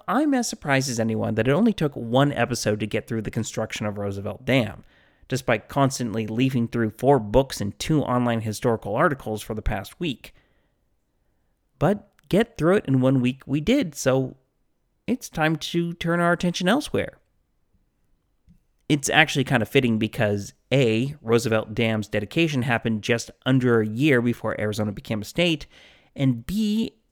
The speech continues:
if you look at the calendar, we are moving into February, which means we are almost at Arizona's one hundred and twelfth birthday. And since the fates are clearly aligning things so nicely for us,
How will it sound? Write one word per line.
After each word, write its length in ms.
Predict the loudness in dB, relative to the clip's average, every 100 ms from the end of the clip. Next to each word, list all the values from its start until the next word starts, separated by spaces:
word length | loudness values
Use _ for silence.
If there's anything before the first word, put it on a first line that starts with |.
| _
if 200 | -6 -4
you 100 | -2
look 220 | -2 0 0
at 200 | 0 -2
the 40 |
calendar, 720 | -4 0 2 4 4 2 -4 -16 _
we 280 | -4 0 2
are 160 | 2 4
moving 360 | 4 2 0
into 440 | -2 0 -2 -2 -8 _
February, 640 | 2 4 4 4 4 2
which 260 | 0 -2 -2
means 300 | -2 -2 -4
we 200 | -2 2
are 120 | 0 2
almost 380 | 0 2 0 -4
at 260 | -10 -6 -2
Arizona's 560 | -2 0 -2 -2 -4 _ _ _
one 340 | -2 2 2 2
hundred 500 | -4 -2 -2 -2 -4
and 180 | -6 -6
twelfth 380 | -6 -6 -6 -12 _ _ 0
birthday. 560 | 2 2 -2 -6 -8 -18 _ _ _ _ _ _ _ _ _ _ _ _ _ _ -4
And 340 | 0 2 2
since 300 | 0 -2 0
the 100 | 0
fates 320 | 2 2 4
are 140 | 2 2
clearly 580 | -6 -2 0 2 4
aligning 560 | 4 4 6 6 6 4
things 260 | 2 -2 -2
so 280 | 0 2
nicely 400 | 4 2 0 -6
for 280 | -8 -6 -6
us, 220 | -6 -12